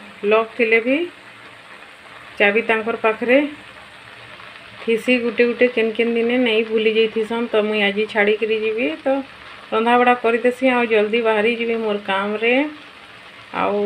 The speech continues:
ଛୁଆମାନେ ନିଜେ ନିଜେ ବାଢ଼ିକିରି ଖାଇ ପକାବେନ। ମୋ, ଆଉ ଭାଜି ଶାଗଟା ଝୁନୁ ଏକା ପସନ୍ଦ ନି କରେ, ଆଗରୁ ଏକା ଖାଉଥିଲା, ଏଖେନ୍ ପସନ୍ଦ ନି କରେ। ତ ମୋର ଶାଗଟା ବି ହେଇଗଲା।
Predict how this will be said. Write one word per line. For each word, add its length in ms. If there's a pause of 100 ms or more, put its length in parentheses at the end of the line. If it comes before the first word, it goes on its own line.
(160)
ଛୁଆମାନେ 400
ନିଜେ 260
ନିଜେ 200
ବାଢ଼ିକିରି 440
ଖାଇ 260
ପକାବେନ। 480 (520)
ମୋ, 220 (2250)
ଆଉ 180 (140)
ଭାଜି 340
ଶାଗଟା 380 (240)
ଝୁନୁ 360
ଏକା 240
ପସନ୍ଦ 380
ନି 140
କରେ, 260 (1500)
ଆଗରୁ 320
ଏକା 220
ଖାଉଥିଲା, 580
ଏଖେନ୍ 300
ପସନ୍ଦ 340
ନି 120
କରେ। 260
ତ 180 (520)
ମୋର 200
ଶାଗଟା 420
ବି 140
ହେଇଗଲା। 360